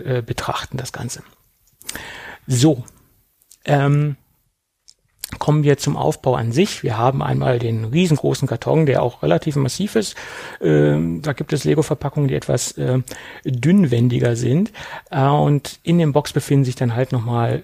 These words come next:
vier Unterkartons. Und das ganze Set ist, wie gesagt, in vier großen Bauschritten unterteilt. Wir haben auch vier Anleitungen.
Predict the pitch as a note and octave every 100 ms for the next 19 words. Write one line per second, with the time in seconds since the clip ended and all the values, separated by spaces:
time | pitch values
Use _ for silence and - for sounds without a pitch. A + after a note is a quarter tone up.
0 | - - D3 D3 D#3+ E3+ F3 - - -
1 | D3 D#3 - - - - B2+ - - C#3
2 | D3 - C#3+ C#3+ - B2+ B2 B2+ B2+ A#2
3 | - - D#3 E3 D#3+ - C#3 C3+ C#3+ C3
4 | - - - - A2 C3 - A#2+ - B2+
5 | A2+ A2 - - C#3+ E3 - B2 A2+ -
6 | - C#3 - D3 D#3 C3+ C3 C3+ C#3 D3+